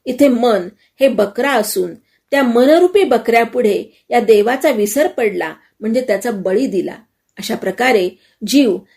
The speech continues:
या विपरीत आणि उलट्या मार्गाने चालला असला तरी गुरुकृपा असेल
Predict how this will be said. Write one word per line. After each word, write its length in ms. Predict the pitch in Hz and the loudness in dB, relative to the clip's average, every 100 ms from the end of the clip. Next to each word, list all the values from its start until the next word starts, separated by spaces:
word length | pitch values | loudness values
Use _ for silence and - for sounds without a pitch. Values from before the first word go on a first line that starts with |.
| - | -2
या 160 | 240 | 2
विपरीत 580 | 247 240 240 269 330 359 - | 2 2 -2 2 2 2 -2
आणि 180 | 247 262 | -4 -4
उलट्या 400 | 233 202 240 294 | -4 -6 -4 -2
मार्गाने 440 | 254 196 202 208 | -2 -4 -4 -4
चालला 400 | 247 220 180 190 | -4 -4 -2 -2
असला 440 | 185 180 214 190 - _ _ _ - | -4 -6 -6 -6 -6 _ _ _ 0
तरी 140 | 233 | 0
गुरुकृपा 720 | 214 180 247 339 320 269 254 | 0 -2 0 0 0 -4 -2
असेल 480 | 202 196 233 208 180 | -4 -2 0 0 0